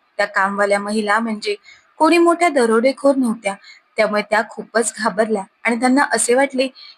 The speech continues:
की सावित्रीताई काही हालचाल करत नाहीत, याचा अर्थ त्यांचा जीव गेला आहे. त्यामुळे त्या महिला सर्व सामान घेऊन विचार करू लागल्या की आपल्याला तिजोरीतून जे पैसे आणि सोने मिळाले आहे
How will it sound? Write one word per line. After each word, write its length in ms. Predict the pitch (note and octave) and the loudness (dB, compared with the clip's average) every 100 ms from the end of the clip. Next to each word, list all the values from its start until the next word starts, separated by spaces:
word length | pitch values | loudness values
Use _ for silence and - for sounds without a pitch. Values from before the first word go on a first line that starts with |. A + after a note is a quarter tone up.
| _ | _
की 60 | E4 | -2
सावित्रीताई 720 | - C#4+ C4 D4 D4+ D4+ D#4+ | 2 2 0 -6 0 2 2
काही 260 | D#4 D4 | 0 0
हालचाल 380 | D4 C4 A3 A3+ | 2 0 0 -2
करत 360 | A#3+ A3+ G3+ G3 | -2 -2 -2 -2
नाहीत, 260 | A3 A#3 B3+ | -6 -4 -4
याचा 360 | A#3+ F#3+ - G3 | 0 0 0 0
अर्थ 260 | F#3+ - B3 A#3+ - - _ | 0 -2 -4 -4 -10 -20 _
त्यांचा 280 | D4 C4+ E4 | 2 2 2
जीव 240 | D4 C4+ C4 | 2 0 -2
गेला 200 | B3 A#3+ | 0 2
आहे. 160 | C4+ G#3 _ _ _ _ _ | 2 -4 _ _ _ _ _
त्यामुळे 280 | - G3 G3+ | -4 -2 -2
त्या 180 | G3+ G#3 | -4 -4
महिला 380 | G#3 G3+ G3+ A3 | -4 -6 -2 0
सर्व 360 | A3+ C4 C#4+ | 2 2 4
सामान 420 | C#4 B3+ G#3 G3+ G#3+ | 2 0 -2 -2 0
घेऊन 220 | B3+ A3+ A3 - - _ | 0 0 -4 -20 -20 _
विचार 320 | C#4+ C#4+ D#4+ E4 | -4 0 2 2
करू 260 | D#4+ C4 | 2 2
लागल्या 340 | C4 A#3 A#3 C#4 | 2 0 0 -2
की 160 | C#4+ | 0
आपल्याला 400 | A#3+ - A3+ A#3 | 0 2 2 2
तिजोरीतून 680 | C4 A#3+ A3 A3 A3+ B3+ B3+ | 2 -4 0 2 2 0 -4
जे 180 | B3+ D4 | 0 0
पैसे 420 | D4 A#3+ A3+ A#3 | 4 2 2 -2
आणि 260 | - G#3+ A3 | -2 -4 -4
सोने 340 | - G#3 A3 | -2 -2 0
मिळाले 380 | A3+ G#3 G3+ A#3 | -2 0 0 -2
आहे 200 | A#3+ | -2